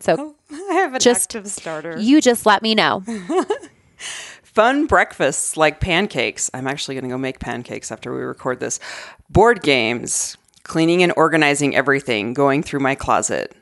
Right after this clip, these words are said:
Speaker 2: That's a great one. Knitting. Catching up on Reese's book club. Watching Netflix and not feeling guilty. Okay, can I take a side note really quick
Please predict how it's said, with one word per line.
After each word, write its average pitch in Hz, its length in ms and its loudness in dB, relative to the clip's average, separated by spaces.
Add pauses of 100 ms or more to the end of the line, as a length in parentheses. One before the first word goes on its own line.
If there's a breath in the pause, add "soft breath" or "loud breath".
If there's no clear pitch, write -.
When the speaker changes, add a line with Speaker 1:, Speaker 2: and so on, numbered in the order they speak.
Speaker 2:
That's - 200 -10
a 107 40 -12
great 82 320 -6
one. 85 280 -8 (180 soft breath)
Knitting. 165 540 4 (240 loud breath)
Catching - 380 0
up 196 120 2
on 208 100 4
Reese's 180 380 0
book 139 220 2
club. 131 360 4 (120)
Watching 127 360 2
Netflix 135 540 0
and 143 100 0
not 139 160 2
feeling 135 280 -2
guilty. 120 360 -2
Okay, 139 220 0
can - 140 0
I 175 60 4
take 226 160 0
a 202 60 2
side 131 240 2
note 143 140 4
really 147 240 4
quick 151 320 2